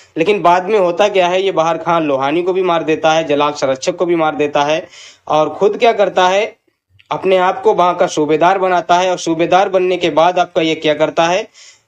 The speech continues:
सूर वंश की स्थापना करता है। और सूर वंश ये किससे स्थापना करता है, हुमायूं को भगा के दिल्ली से सूर वंश की स्थापना करता है। तो ये चीज़ें मिस मत करिएगा कि किसने क्या क्या किया, ये आपकी इसकी इमेज है, आप लोग देख सकते हैं।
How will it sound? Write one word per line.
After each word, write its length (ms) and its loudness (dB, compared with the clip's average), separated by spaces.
सूर 440 -2
वंश 240 0
की 160 -2
स्थापना 380 0
करता 340 0
है। 100 2
और 60 -2
सूर 280 -2
वंश 280 -2
ये 80 0
किससे 340 -4
स्थापना 400 -2
करता 280 -2
है, 80 0
हुमायूं 440 -2
को 140 -2
भगा 260 0
के 160 -2
दिल्ली 280 -2
से 260 -2
सूर 240 -2
वंश 240 0
की 160 -2
स्थापना 360 0
करता 320 -2
है। 100 -2
तो 280 -2
ये 160 0
चीज़ें 300 -2
मिस 220 -2
मत 180 -4
करिएगा 400 0
कि 200 -4
किसने 360 -2
क्या 160 -2
क्या 160 -2
किया, 320 0
ये 120 2
आपकी 340 0
इसकी 280 -4
इमेज 360 0
है, 100 0
आप 140 -2
लोग 200 -2
देख 180 0
सकते 360 -2
हैं। 180 -2